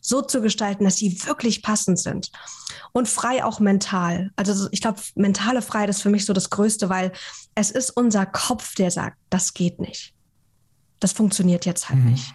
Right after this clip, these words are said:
Speaker 1: So ist es halt.“ Und es ist immer wieder der Kopf, den wir aufweichen dürfen, mit dem wir arbeiten dürfen, äh, um dann einfach Freiheit zu leben auf allen Ebenen. Und wunderbar, ähm, bezieht sich darauf, dass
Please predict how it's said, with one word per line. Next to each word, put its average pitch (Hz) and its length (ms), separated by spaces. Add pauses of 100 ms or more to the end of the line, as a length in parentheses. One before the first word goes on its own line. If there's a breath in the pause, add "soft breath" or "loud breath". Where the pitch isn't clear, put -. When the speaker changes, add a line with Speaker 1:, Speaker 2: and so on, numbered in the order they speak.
Speaker 1:
So - 180
ist 208 140
es 190 180
halt.“ 147 280 (380 loud breath)
Und 226 100
es 226 80
ist 254 140
immer 302 220
wieder 254 140
der 214 120
Kopf, 254 360
den 214 200
wir 208 260
aufweichen 196 640
dürfen, 196 300
mit 185 120
dem 196 100
wir 208 180
arbeiten 233 440
dürfen, 208 460 (340 loud breath)
äh, 196 140
um 214 300
dann 208 200
einfach 196 360
Freiheit 208 640
zu - 180
leben 196 360
auf 175 180
allen 180 260
Ebenen. 180 480 (600)
Und 220 200
wunderbar, 233 540 (460 loud breath)
ähm, 208 200
bezieht 208 360
sich 220 160
darauf, 208 420
dass 196 540